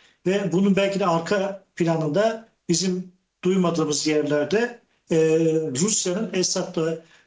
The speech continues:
e, mutlaka görüşmesi gerektiği ve Esad'ın da Türkiye ile görüşmesi gerektiği konusunda Rusya'nın devrede olabileceğini düşünmek gerekiyor.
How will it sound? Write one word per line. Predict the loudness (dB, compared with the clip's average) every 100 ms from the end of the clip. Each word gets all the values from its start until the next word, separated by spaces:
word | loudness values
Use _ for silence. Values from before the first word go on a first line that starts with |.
| -2
e, | 0 0
mutlaka | 0 -2 0
görüşmesi | 0 0 0 -2 -4 -4 -2
gerektiği | -2 -2 -2 -2
ve | 0 -2 -2 -4 -10 _ _ _
Esad'ın | -2 -2 -4 -6 -6
da | -6
Türkiye | -8 -4 -2
ile | 2 0 -2 -6 _ _ -4
görüşmesi | 0 0 0 -2 -2
gerektiği | -2 -2 -2 -2
konusunda | 0 0 0 0
Rusya'nın | 0 -2 -2 -2 0
devrede | 0 2 0
olabileceğini | 0 0 0 -2 -2 -4 -2
düşünmek | -4 -2 -2 -2
gerekiyor. | -2 -4 -4 -8